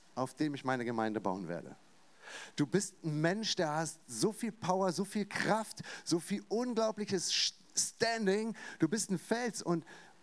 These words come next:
und wenn der Sturm kommt, die Wellen werden versuchen, die schmeißen alles um, aber dich nicht, denn du stehst da. Er hat einen Namen bekommen. Simon heißt Petrus. Ich habe hier ein Stück Blech und ich gebe diesem Blech, das ist ein Blech, ne?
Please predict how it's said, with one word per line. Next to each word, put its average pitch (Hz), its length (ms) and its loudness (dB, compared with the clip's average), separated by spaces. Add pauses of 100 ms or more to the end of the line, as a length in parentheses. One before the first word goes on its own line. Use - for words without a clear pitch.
(240)
und 147 260 0
wenn 165 200 0
der 170 140 2
Sturm 196 360 2
kommt, 180 280 0
die 147 180 0
Wellen 175 220 2
werden 160 180 0
versuchen, 151 400 -2 (140)
die 127 100 -2
schmeißen 147 400 0
alles 143 280 -2
um, 104 160 -4
aber 104 160 -2
dich - 380 -4
nicht, 120 260 -8
denn 98 120 -4
du 113 100 -4
stehst - 360 -10
da. 98 220 -6 (540)
Er 101 80 -2
hat 113 120 -4
einen 127 160 -2
Namen 139 280 0
bekommen. 87 420 -6 (580)
Simon 113 280 -6
heißt 113 180 -6
Petrus. 101 400 -8
Ich - 140 -10
habe 123 100 -6
hier 120 100 -4
ein - 20 -6
Stück - 220 -10
Blech 120 320 -6 (800)
und 113 120 -6
ich 107 80 -4
gebe 127 140 -6
diesem 101 220 -6
Blech, 107 420 -2 (1120)
das 82 160 -10
ist - 60 -8
ein 98 60 -4
Blech, - 320 -6
ne? 82 160 -12